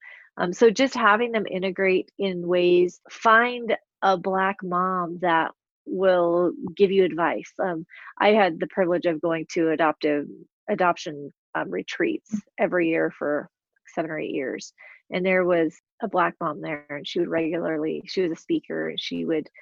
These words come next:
she's so open. She talked about hair care. She talked about, you know, teaching your sons and what's appropriate and what's not, and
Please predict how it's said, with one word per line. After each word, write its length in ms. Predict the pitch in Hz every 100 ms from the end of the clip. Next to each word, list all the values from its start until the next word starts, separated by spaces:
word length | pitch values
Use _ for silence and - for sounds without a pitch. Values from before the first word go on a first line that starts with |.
| - _
she's 240 | - 214
so 260 | - 226 233
open. 380 | 185 - 147 139
She 160 | -
talked 260 | - 175 -
about 320 | 175 156 147
hair 320 | - 262 240
care. 380 | 226 214 180 165
She 200 | - -
talked 200 | 190 -
about, 380 | 190 170 151 - - _
you 140 | 220
know, 140 | 185 160
teaching 420 | - 240 214 226 208
your 140 | 196
sons 480 | - 196 175 160 151
and 260 | 156 143 - - -
what's 180 | 202 220
appropriate 460 | 214 220 - 190 180
and 100 | 170
what's 260 | 170 170
not, 300 | 165 143 135
and 220 | 131 139